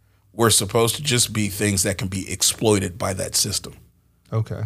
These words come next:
Speaker 1: So I'm not calling a person dumb, and I don't think you are either.
Speaker 2: No, no.
Speaker 1: But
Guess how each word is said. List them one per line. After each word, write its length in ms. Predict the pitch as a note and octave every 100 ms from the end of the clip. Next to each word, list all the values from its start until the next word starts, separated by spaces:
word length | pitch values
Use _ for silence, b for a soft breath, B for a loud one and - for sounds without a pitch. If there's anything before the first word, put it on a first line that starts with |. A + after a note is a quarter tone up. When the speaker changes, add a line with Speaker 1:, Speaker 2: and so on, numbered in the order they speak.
| G2+ - -
Speaker 1:
So 440 | - A#2 G2+ -
I'm 280 | - B2 D#3
not 220 | D#3+ C3 -
calling 280 | C3+ A#2
a 60 | G2+
person 420 | - G#2+ - G2+
dumb, 340 | G2 F3+ - - - _ _ _ _ _ _ _ _ _
and 160 | G2+ G2
I 60 |
don't 140 | G2+ G2
think 200 | G#2+ F2+
you 180 | A#2 G#2
are 120 | G2
either. 320 | A2 G2+ -
Speaker 2:
No, 320 | D#3+ F3 A#2 A#2
no. 400 | C#3+ A2+ G#2 G#2+
Speaker 1:
But 520 | A#2 G#2+ D#3+ A#2 -